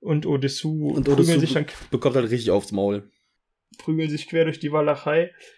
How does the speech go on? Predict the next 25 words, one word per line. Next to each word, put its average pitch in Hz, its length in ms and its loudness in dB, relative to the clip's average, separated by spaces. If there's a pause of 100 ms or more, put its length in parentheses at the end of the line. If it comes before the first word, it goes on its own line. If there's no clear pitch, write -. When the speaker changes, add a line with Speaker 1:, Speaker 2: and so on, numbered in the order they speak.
(420)
Speaker 1:
Da 165 260 2
habe 175 180 -2
ich, 170 240 -6
äh, 156 60 -6
relativ 160 540 0
viel 196 260 -2
nicht 190 160 -2
verstanden, 180 500 0
wie 180 80 0
der 170 120 2
Kampf 170 240 -2
abgelaufen 165 540 0
ist, 170 140 -2
aber 147 200 2
vielleicht, 147 600 0
äh, 139 340 0 (140)
ja, 123 360 -12 (480)
sollte 160 340 0
man 156 160 -2
das 147 160 -4
auch 156 140 -4
nicht 143 180 -8
zu - 80 -6
ernst 156 300 0
nehmen. 143 360 -4